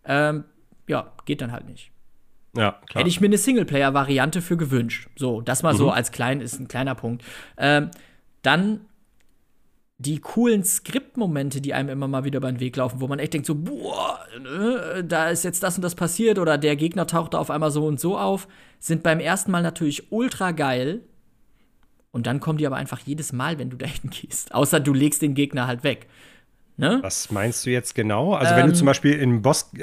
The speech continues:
Speaker 2: also auf einen Boss triffst und dann gibt's eine Intro-Sequenz
Speaker 1: Nee,
Speaker 2: und
Speaker 1: nee.
Speaker 2: du stirbst,
Speaker 1: Äh,
Speaker 2: oder
Speaker 1: in
Speaker 2: was
Speaker 1: der
Speaker 2: meinst
Speaker 1: freien
Speaker 2: du?
Speaker 1: Welt meine ich. Ähm,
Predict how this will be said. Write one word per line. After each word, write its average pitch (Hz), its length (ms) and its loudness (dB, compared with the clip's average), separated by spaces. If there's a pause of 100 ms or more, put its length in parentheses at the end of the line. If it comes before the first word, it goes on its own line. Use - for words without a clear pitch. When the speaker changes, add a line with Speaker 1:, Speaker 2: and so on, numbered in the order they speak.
(100)
Speaker 2:
also 127 260 2
auf - 140 -2
einen 120 100 2
Boss 127 220 2
triffst - 480 0
und 127 260 0
dann 123 140 4
gibt's 127 200 -4
eine 127 100 0
Intro-Sequenz 147 960 2
Speaker 1:
Nee, 156 140 4
Speaker 2:
und 220 40 6
Speaker 1:
nee. 208 140 8
Speaker 2:
du 262 60 0
stirbst, - 640 0
Speaker 1:
Äh, 160 60 4
Speaker 2:
oder 110 100 6
Speaker 1:
in - 20 0
Speaker 2:
was 95 60 2
Speaker 1:
der 190 80 6
Speaker 2:
meinst - 160 0
Speaker 1:
freien 196 160 6
Speaker 2:
du? 165 60 2
Speaker 1:
Welt 175 260 4
meine 117 260 -2
ich. - 160 -12 (260)
Ähm, 151 300 2